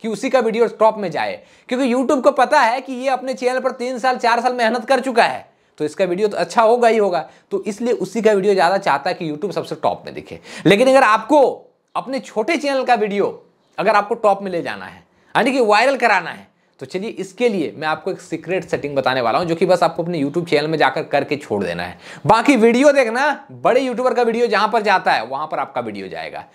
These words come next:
तो वो सेटिंग कैसे करना है, कहां पर करना है, अगर आप जानना चाहते हो, चलिए करते हैं वीडियो स्टार्ट। लेकिन इससे पहले कल का यहाँ पे विनर देखो, इस भाई के चैनल का लिंक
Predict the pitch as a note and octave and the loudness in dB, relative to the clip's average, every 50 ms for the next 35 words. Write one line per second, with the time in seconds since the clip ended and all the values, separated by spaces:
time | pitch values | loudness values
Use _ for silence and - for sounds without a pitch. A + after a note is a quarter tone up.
0 | _ - - _ - B3 C4 B3+ B3+ B3+ A#3+ G#3+ C#4+ C4+ A#3+ - B3 B3 A#3 C4 | _ -20 -2 _ 4 4 4 4 4 2 0 0 -2 -4 -2 0 0 2 2 0
1 | C#4 B3+ C4 A#3+ A#3 B3 B3+ B3 - G3+ G3 G#3+ A#3+ A#3+ C4 A#3 G3+ A3+ G#3 G#3 | 0 0 0 0 0 -2 -6 -4 -2 -2 0 0 0 0 0 2 2 0 0 0
2 | G#3+ A#3 C4 B3+ B3+ C4+ G3+ G#3 G#3+ G#3 E3+ F3 F3+ G3 A3+ B3 A3+ A#3+ A3 G3+ | -2 -2 -2 -4 -4 -4 0 0 0 0 0 0 0 0 0 0 2 4 2 2
3 | G3 G#3+ A3+ A#3+ B3 - - - _ _ - - G3+ G#3+ A#3+ C4 A3+ A#3+ A3+ - | 2 2 0 -2 -2 -4 -10 -20 _ _ 0 0 2 2 4 2 2 2 0 0
4 | A#3 A#3+ A3 G#3 G3+ A3 B3 A#3 G#3 A3 A#3+ A#3 A3+ G#3+ A3 A#3 A#3 - - G3 | -2 -2 -2 -2 -2 0 0 -2 0 0 0 0 0 0 -2 -4 -4 -6 -8 -2
5 | G3+ - A#3 G3+ A3 G3+ G3+ G#3+ A3+ A#3 A3+ - _ _ _ - F3+ F3+ G3 G#3 | 0 0 2 4 4 2 2 0 -2 -6 -8 -14 _ _ _ 0 0 2 2 0
6 | G3 G3 F#3+ F#3+ G3+ G3+ F3+ E3 F#3 F#3+ G#3 G#3 G3 G3 F#3+ F#3+ A#3+ A3 - F3 | -2 -2 -2 -4 0 0 0 0 0 0 -2 0 0 -2 0 2 0 0 0 -2
7 | D3 D3 E3 F3 F#3 F3+ - F3+ D#3+ F3 F#3 F#3 F#3 F#3 F3 F3 F#3 G#3 G#3 | -4 -2 0 0 0 -2 -2 -2 -2 0 0 2 2 2 2 0 -2 -2 -4